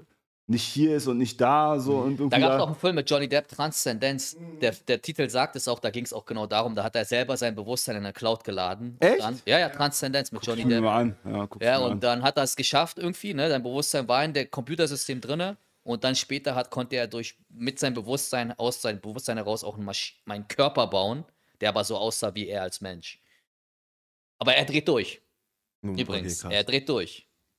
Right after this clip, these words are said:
Speaker 3: Ja, das ist zum Beispiel bei ihm so. Er hat sein Bewusstsein dreht da durch. Und
Speaker 2: Also
Speaker 3: hat
Speaker 2: es ist ja,
Speaker 3: Gutes
Speaker 2: es
Speaker 3: im
Speaker 1: Ja,
Speaker 3: Schilde.
Speaker 1: ich glaub auch, dass sowas passieren würde, der, wo wir, äh, Mike dann sagte, der Turmbau zu Babel und so weiter,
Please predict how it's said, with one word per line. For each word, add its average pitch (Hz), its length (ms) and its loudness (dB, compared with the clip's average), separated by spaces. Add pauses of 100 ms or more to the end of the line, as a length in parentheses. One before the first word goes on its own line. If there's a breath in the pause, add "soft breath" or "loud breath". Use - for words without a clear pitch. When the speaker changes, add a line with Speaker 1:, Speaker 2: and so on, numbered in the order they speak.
(120)
Speaker 3:
Ja, 95 200 -4 (360)
das 104 140 -6
ist - 80 -6
zum 110 100 -6
Beispiel 110 260 -6
bei 107 140 -2
ihm 104 140 -6
so. 90 100 -10
Er 87 80 -4
hat 90 100 -8
sein 98 160 -4
Bewusstsein 113 420 -6
dreht 120 180 -10
da 120 100 -4
durch. 90 380 -12 (160)
Und - 140 -12
Speaker 2:
Also - 20 -4
Speaker 3:
hat 120 80 4
Speaker 2:
es 131 60 4
ist 127 100 4
ja, 135 120 8
Speaker 3:
Gutes 113 240 0
Speaker 2:
es - 40 0
Speaker 3:
im 107 100 -4
Speaker 1:
Ja, - 20 -8
Speaker 3:
Schilde. 110 240 2
Speaker 1:
ich 107 120 2
glaub 139 160 6
auch, 147 100 4
dass 127 180 4
sowas 127 220 4
passieren 127 340 0
würde, 104 180 4
der, 98 200 0
wo 107 120 -2
wir, 107 200 2
äh, 87 40 -4
Mike 101 460 0
dann 101 140 2
sagte, 98 380 0
der 87 160 -10
Turmbau 101 380 2
zu 92 180 -6
Babel 98 360 2
und 95 120 -2
so 95 120 -4
weiter, 95 360 0